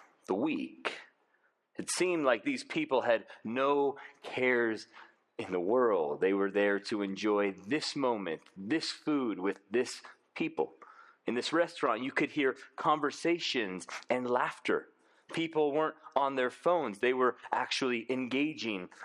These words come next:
other human beings. And they hung out for hours, even after the food was gone, just sitting there, sipping their black tea.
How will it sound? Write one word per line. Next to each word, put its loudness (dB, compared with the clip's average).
other 2
human -4
beings. -4
And -2
they 2
hung 0
out 2
for 2
hours, 0
even -2
after -4
the -2
food -2
was -4
gone, 2
just -2
sitting -2
there, 2
sipping -4
their 4
black -2
tea. -4